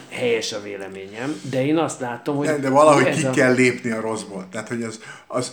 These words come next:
Speaker 2: lehet, hogy az van, hogy a negyedik bemegy. De ha hét kimaradt, akkor nyilván általában az van, hogy akkor ülj le, fiam, és majd visszajössz. Tehát, hogy
Speaker 1: Na,
Speaker 2: azért
Speaker 1: de
Speaker 2: nem
Speaker 1: azt akkor nem neked kell meghoznod azt a
Speaker 2: Ö,
Speaker 1: döntést, azt meg-,
Speaker 2: akkor
Speaker 1: azt
Speaker 2: nem,
Speaker 1: hozza
Speaker 2: akkor
Speaker 1: meg az
Speaker 2: nem,
Speaker 1: edződ.
Speaker 2: akkor nem.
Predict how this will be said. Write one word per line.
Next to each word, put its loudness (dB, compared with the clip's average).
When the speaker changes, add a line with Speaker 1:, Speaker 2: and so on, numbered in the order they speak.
Speaker 2:
lehet, 4
hogy -10
az -4
van, -10
hogy -8
a -8
negyedik -8
bemegy. -12
De -20
ha -12
hét 2
kimaradt, 2
akkor -6
nyilván 0
általában -2
az -8
van, -6
hogy -10
akkor -12
ülj -12
le, -14
fiam, -12
és -12
majd -12
visszajössz. -10
Tehát, 0
hogy 2
Speaker 1:
Na, 4
Speaker 2:
azért 4
Speaker 1:
de 6
Speaker 2:
nem 10
Speaker 1:
azt 6
akkor 6
nem 6
neked 0
kell 0
meghoznod 0
azt 8
a 4
Speaker 2:
Ö, 2
Speaker 1:
döntést, 0
azt -2
meg-, 6
Speaker 2:
akkor 4
Speaker 1:
azt 6
Speaker 2:
nem, 4
Speaker 1:
hozza 6
Speaker 2:
akkor 6
Speaker 1:
meg 8
az 8
Speaker 2:
nem, 8
Speaker 1:
edződ. 4
Speaker 2:
akkor 4
nem. -2